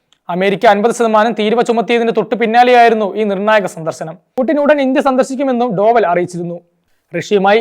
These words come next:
ഇന്ത്യക്ക് ചരിത്രപരമായ ബന്ധമാണുള്ളത്. പ്രതിരോധ മേഖലയിലും സാമ്പത്തിക രംഗത്തും ഊർജ്ജ മേഖലയിലും ഈ സഹകരണം ശക്തമാണ്. യുക്രൈൻ യുദ്ധത്തിന്റെ പശ്ചാത്തലത്തിൽ ലോകരാജ്യങ്ങൾ റഷ്യയെ ഒറ്റപ്പെടുത്താൻ ശ്രമിച്ചപ്പോൾ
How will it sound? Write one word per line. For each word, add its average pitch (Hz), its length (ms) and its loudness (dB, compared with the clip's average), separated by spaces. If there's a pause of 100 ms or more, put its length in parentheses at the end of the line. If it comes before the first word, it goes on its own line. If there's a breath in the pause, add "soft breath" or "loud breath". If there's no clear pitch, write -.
ഇന്ത്യക്ക് 208 380 0
ചരിത്രപരമായ 226 580 4
ബന്ധമാണുള്ളത്. 185 680 2 (460)
പ്രതിരോധ 262 400 4
മേഖലയിലും 269 520 2
സാമ്പത്തിക 240 480 4
രംഗത്തും 247 400 0
ഊർജ്ജ 240 240 2
മേഖലയിലും 240 420 2 (100)
ഈ - 100 -4
സഹകരണം 240 420 4
ശക്തമാണ്. 165 460 -4 (420)
യുക്രൈൻ 202 300 0
യുദ്ധത്തിന്റെ 214 360 0
പശ്ചാത്തലത്തിൽ 220 560 4 (100)
ലോകരാജ്യങ്ങൾ 226 640 4
റഷ്യയെ 226 240 0
ഒറ്റപ്പെടുത്താൻ 226 500 -2
ശ്രമിച്ചപ്പോൾ 220 460 0